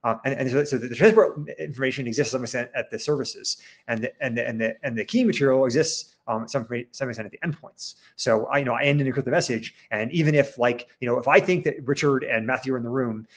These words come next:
and the transport thinks that Richard, Matthew, and Jonathan are in the room, well, Jonathan gets a message, but he can't decrypt it, <laughs> right? Um, and so that's, um, and so I think the question becomes, you know, how tightly in sync these have to be,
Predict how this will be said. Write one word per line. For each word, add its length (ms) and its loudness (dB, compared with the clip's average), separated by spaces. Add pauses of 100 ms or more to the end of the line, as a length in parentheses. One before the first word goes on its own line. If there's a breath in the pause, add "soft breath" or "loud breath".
(100)
and 80 -10
the 40 -10
transport 360 0
thinks 160 -2
that 60 -10
Richard, 240 -2
Matthew, 200 -2
and 100 -10
Jonathan 240 0
are 20 -6
in 60 -6
the 60 -6
room, 280 -8 (180 soft breath)
well, 100 -6
Jonathan 280 2
gets 120 0
a 40 -6
message, 220 -2
but 80 -14
he 60 -16
can't 160 -8
decrypt 260 -10
it, 120 -20 (140)
<laughs> 180 -12
right? 180 0 (300 loud breath)
Um, 300 0 (260 loud breath)
and 520 -2
so 120 4
that's, 300 4
um, 360 0 (220 soft breath)
and 80 -2
so 160 6
I 40 -2
think 120 0
the 60 0
question 320 0
becomes, 500 -6
you 60 -6
know, 260 -4
how 120 -2
tightly 360 -4
in 80 -4
sync 260 -8
these 200 -8
have 160 -6
to 80 -12
be, 460 -2